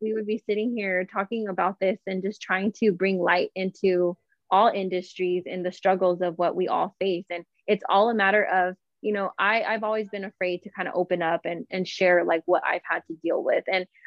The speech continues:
I'm not so much more of, like, I don't like to be a drama queen or, like, throw anything negative out there. But again, there's times in life where you do have to kind of put your foot down and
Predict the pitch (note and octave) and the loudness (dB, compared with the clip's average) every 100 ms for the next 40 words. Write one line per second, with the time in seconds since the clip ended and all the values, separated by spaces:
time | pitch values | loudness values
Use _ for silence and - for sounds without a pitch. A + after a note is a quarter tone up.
0 | - A3 A3+ A#3 A#3+ G#3+ G#3 G#3 F#3+ F#3+ | 0 4 4 4 2 0 0 0 0 0
1 | F#3+ F#3 F3+ F#3+ G3+ F#3 F#3+ G3 - F#3+ | 2 0 -2 -2 -4 -4 -6 -4 -2 0
2 | G3 F3 E3+ F#3 F3+ G3+ F#3 F#3 F3+ F3 | 2 2 0 0 -4 -4 -2 -2 0 0
3 | E3+ E3+ - F3+ F3 E3+ F3 F3+ F#3 - | 0 -2 0 2 2 0 -2 -8 -12 -8
4 | F#3 E3+ E3+ F3 F3+ F3 E3+ E3+ F3 E3 | -8 -2 0 4 4 4 2 2 2 4
5 | E3+ F#3 _ _ - G3 - G#3 G3 G3 | 2 0 _ _ 2 4 4 2 0 -2
6 | G#3 A#3+ - B3+ B3 A#3 G#3+ G3 A#3+ - | -2 -4 -6 -6 -6 -6 -4 -2 -4 -2
7 | G#3 G3 G#3 G3+ G#3+ G3+ F#3+ F#3 G3+ F#3+ | -2 -2 -2 -4 -4 -4 -4 -2 -2 -4
8 | F#3 F#3 G3 - F#3 - F#3+ F#3+ F3+ | -4 -4 -4 -4 -4 -2 -4 -4 -8